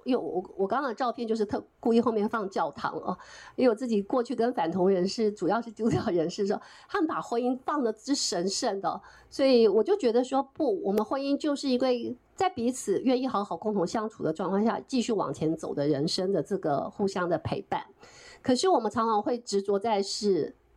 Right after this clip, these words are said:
你要的东西跟你希望的东西没有这么明确，或者是进入之后才发现问题。所以这个婚前协议不，不可能是所有的解方，婚姻的问题永远不会单一的解方。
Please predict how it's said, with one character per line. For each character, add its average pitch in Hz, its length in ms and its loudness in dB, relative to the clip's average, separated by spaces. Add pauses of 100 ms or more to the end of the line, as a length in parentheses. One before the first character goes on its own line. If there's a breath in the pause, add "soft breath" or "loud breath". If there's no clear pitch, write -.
你 190 200 0
要 277 220 0
的 175 120 -6
东 180 240 -2
西 196 240 -4
跟 214 220 0
你 165 80 4
希 233 280 -4
望 254 160 0
的 196 40 -6
东 196 220 -2
西 202 200 -4 (520 loud breath)
没 240 320 0
有 254 180 2
这 240 160 -8
么 185 480 0 (220)
明 190 240 2
确， - 340 -4 (120)
或 302 120 -2
者 226 140 -6
是 233 80 -2
进 349 180 -2
入 294 120 2
之 262 100 -2
后 247 80 -2
才 214 140 -4
发 208 180 -2
现 214 180 -2
问 208 240 0
题。 - 240 -12 (300 soft breath)
所 359 140 -6
以 262 320 0 (200)
这 403 140 -4
个 269 140 -2
婚 311 200 0
前 220 220 0
协 190 180 -2
议 208 140 2
不， 214 260 -6 (400)
不 - 120 -2
可 233 160 4
能 170 160 6
是 247 120 2
所 185 200 0
有 190 100 4
的 160 100 2
解 - 240 -6
方， 175 240 -6 (280 loud breath)
婚 330 180 -2
姻 370 100 2
的 302 140 -2
问 277 160 0
题 202 220 -6
永 220 180 2
远 233 160 0
不 185 140 -6
会 240 100 2
单 262 320 -2
一 277 80 -2
的 220 140 -2
解 - 240 -6
方。 180 320 -6